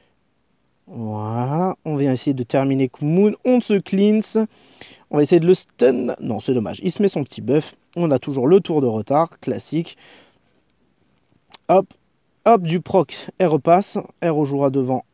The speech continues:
euh, Delphois, comme ça, ah dommage. J'aurais dû faire le skill deux pour éviter de casser, pour qu'il ait plus d'effets néfastes, mais ce n'est pas grave. Du coup, le slow, non, pas le slow, le break def,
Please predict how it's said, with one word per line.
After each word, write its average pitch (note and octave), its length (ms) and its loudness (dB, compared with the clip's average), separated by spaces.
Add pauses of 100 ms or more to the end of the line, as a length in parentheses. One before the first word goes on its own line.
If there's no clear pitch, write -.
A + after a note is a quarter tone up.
(120)
euh, G#2+ 360 -8
Delphois, B2+ 640 -2
comme C3 160 -10
ça, E3+ 220 -4 (160)
ah D#3 140 2
dommage. A#2 280 -6 (720)
J'aurais B2+ 240 -2
dû D3+ 100 -2
faire D#3 200 0
le C#3+ 80 2
skill D#3+ 480 -6
deux D#3+ 320 0
pour D#3 200 -4
éviter D3 240 0
de - 40 -18
casser, D#3 220 -2
pour D#3 140 -6
qu'il C#3 140 -6
ait C#3 40 -2
plus E3 200 -12
d'effets D3 240 -4
néfastes, D3+ 500 -4 (1120)
mais C3 120 -6
ce - 200 -10
n'est F3 260 -4 (200)
pas E3 120 2
grave. G#2+ 240 -6 (340)
Du F#3 220 -4
coup, D#3+ 160 -2
le E3 80 4
slow, A#3 480 0
non, B2 180 -6
pas G3 200 0
le E3 80 2
slow, B2 200 -10
le D#3+ 120 2
break F3 200 2
def, F#3+ 380 2